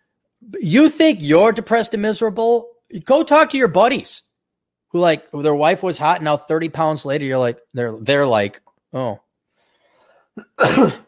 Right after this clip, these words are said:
Every day. And, and they're commit-, they're stuck. They're stuck. They're married. They got kids. I, what was it? Prager said,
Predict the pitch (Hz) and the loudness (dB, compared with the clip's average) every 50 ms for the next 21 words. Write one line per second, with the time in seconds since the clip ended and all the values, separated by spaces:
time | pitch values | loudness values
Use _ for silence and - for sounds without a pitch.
0 | _ - 151 180 196 208 220 175 175 180 202 196 165 185 208 214 - 220 247 254 | _ 0 0 2 4 2 2 2 2 2 2 2 2 0 0 0 0 0 2 2
1 | 285 269 - 311 320 349 415 427 415 415 - 302 285 - - - - - - 480 | 2 2 2 0 0 2 2 2 2 2 2 2 2 2 0 -4 -4 -2 -2 -2
2 | 508 466 - - - _ _ _ _ _ - 170 180 311 339 320 - - - - | -2 -2 -4 -8 -18 _ _ _ _ _ -10 -4 0 0 0 0 -2 -6 -6 -8
3 | - - - 330 359 392 392 370 370 - - _ _ _ _ _ _ _ - 180 | -8 -6 -4 -4 -2 -2 -2 -2 -4 -10 -20 _ _ _ _ _ _ _ -6 -2
4 | 262 302 311 277 285 359 427 440 370 370 349 339 339 339 339 - - - 349 370 | 0 0 0 0 -2 -4 -2 -4 -4 -4 -2 -2 -2 -2 -2 -6 -6 -4 -2 0
5 | 392 403 320 165 127 - - - - _ _ _ _ _ _ _ _ _ _ _ | 0 -2 -2 -6 -8 -10 -12 -12 -14 _ _ _ _ _ _ _ _ _ _ _
6 | _ _ _ _ _ _ _ _ _ _ _ _ _ _ _ _ _ _ _ _ | _ _ _ _ _ _ _ _ _ _ _ _ _ _ _ _ _ _ _ _
7 | _ _ - 214 - _ _ _ _ _ _ _ _ _ _ _ _ _ _ _ | _ _ -20 -20 -20 _ _ _ _ _ _ _ _ _ _ _ _ _ _ _
8 | - - 277 302 285 233 185 202 - - 262 269 285 294 285 285 233 - - 254 | -6 -4 0 2 2 2 2 0 -2 2 2 4 4 2 0 -4 -4 -4 -4 -2
9 | 254 247 247 190 165 | -2 -2 -2 -4 -6